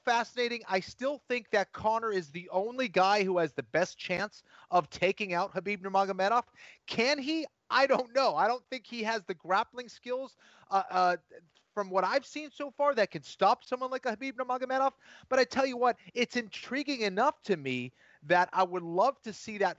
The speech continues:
fight again. I also think, uh, maybe I don't think. I,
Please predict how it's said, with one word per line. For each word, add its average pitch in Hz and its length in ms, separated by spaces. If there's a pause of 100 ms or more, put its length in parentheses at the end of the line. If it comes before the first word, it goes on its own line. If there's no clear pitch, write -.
fight 160 320
again. 143 640 (160)
I 196 180
also 240 480 (100)
think, 147 460 (100)
uh, 156 300 (420)
maybe 339 240
I 269 60
don't 180 220
think. 175 300
I, 214 140